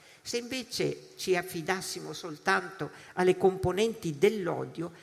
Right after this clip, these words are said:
avremmo una contrapposizione evitante, cioè non saremmo capaci di vivere con l'altro,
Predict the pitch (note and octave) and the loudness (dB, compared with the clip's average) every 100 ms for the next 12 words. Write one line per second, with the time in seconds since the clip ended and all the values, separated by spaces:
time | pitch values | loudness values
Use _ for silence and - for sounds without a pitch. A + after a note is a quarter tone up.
0 | - - D#3+ G#3 A3+ B3 A3 - A3 A3+ | -12 -4 0 2 2 -2 -6 -2 -2 0
1 | A#3 - G#3+ G3+ G3+ E3+ F3 F#3+ F#3 - | -8 -4 -2 -2 -2 -4 2 2 0 -2
2 | - G2+ B2+ - D3+ - - F#3 F3+ E3 | -2 -2 -8 -8 -8 -8 -4 -4 -2 -4
3 | F#3+ G3 F#3 - G3+ - A2 - - - | -6 -6 -8 -6 -4 -2 -2 -2 -2 -2
4 | - - - F3 E3 G3 G3 F3+ - F#3+ | -8 -18 -10 -8 -4 0 2 0 -2 -6
5 | F#3 A#2+ A2 B2+ - E3 | -4 -6 -6 -10 -10 -10